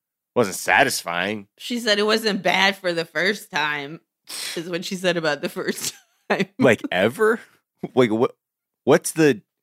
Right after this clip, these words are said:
Speaker 1: what's that, what are the minimums there? Like, what is that rubric you're using to determine that it's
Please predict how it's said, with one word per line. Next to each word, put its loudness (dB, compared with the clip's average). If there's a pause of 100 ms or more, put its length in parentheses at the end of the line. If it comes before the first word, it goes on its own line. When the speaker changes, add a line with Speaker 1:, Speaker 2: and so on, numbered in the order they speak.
(680)
Speaker 1:
what's 2
that, 4
what 4
are 6
the 4
minimums 0
there? -8
Like, 0
what 2
is -6
that 4
rubric -2
you're -6
using -6
to -12
determine -8
that -4
it's -10